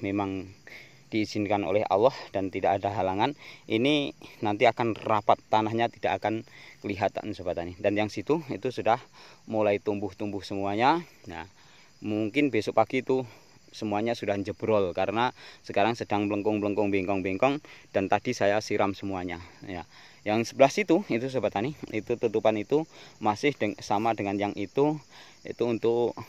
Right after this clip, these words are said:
nyerah tomat. Dan ini penanaman cabai yang kali ini Kobe Tani ingin campur dengan tomat, yaitu saya kelangkan satu meter setengah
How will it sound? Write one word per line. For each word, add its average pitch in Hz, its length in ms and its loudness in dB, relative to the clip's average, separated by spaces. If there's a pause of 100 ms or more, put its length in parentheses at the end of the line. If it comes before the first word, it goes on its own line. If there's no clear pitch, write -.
(640)
nyerah 101 480 2 (160)
tomat. 101 240 2 (640)
Dan 95 320 -2 (1040)
ini 123 400 4 (160)
penanaman 107 480 4
cabai 104 320 4
yang 104 80 0
kali 110 160 4
ini 131 320 4 (160)
Kobe 113 160 2
Tani 120 320 4 (400)
ingin 117 560 0 (480)
campur 120 480 2
dengan 113 400 -2 (400)
tomat, 107 240 0 (160)
yaitu 104 560 -2 (720)
saya 101 480 4 (560)
kelangkan 110 640 4 (320)
satu 113 320 2
meter 113 240 4
setengah 117 400 -2